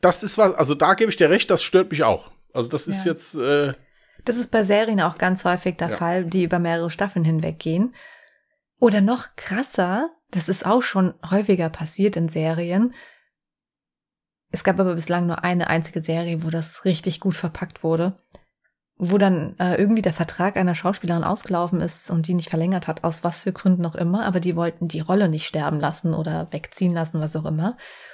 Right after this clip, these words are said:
Speaker 2: Und dann haben sie einfach von der ein auf die andere Folge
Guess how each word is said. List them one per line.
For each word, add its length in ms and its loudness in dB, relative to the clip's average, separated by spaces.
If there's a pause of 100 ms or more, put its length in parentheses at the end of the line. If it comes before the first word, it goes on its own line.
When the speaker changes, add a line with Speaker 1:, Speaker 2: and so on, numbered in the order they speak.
(300)
Speaker 2:
Und 120 2
dann 200 2
haben 120 2
sie 120 0
einfach 300 -2 (220)
von 380 0
der 260 -4 (100)
ein 300 -2
auf 120 -10
die 160 -8
andere 340 2
Folge 680 0